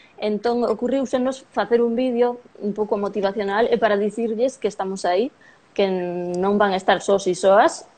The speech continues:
E entón, esta iniciativa é para o profesorado, eh, cunha canción dunha cantautora que é amiga miña, que se chama Esther Casanova. Entón, coa letra da canción e frases motivadoras que se nos ocurran,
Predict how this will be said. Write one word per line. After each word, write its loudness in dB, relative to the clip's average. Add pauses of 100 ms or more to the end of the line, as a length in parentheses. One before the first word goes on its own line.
E 2
entón, 2
esta -2
iniciativa 2
é 2
para 0
o -6
profesorado, 0 (560)
eh, 0 (160)
cunha 6
canción 2 (400)
dunha -6
cantautora -4
que -2
é 0
amiga -4
miña, -4
que -12
se -14
chama -6
Esther -8
Casanova. -2
Entón, -6 (560)
coa 4
letra 2
da 0
canción -2 (160)
e -4
frases -4
motivadoras -4
que -12
se -8
nos -6
ocurran, -2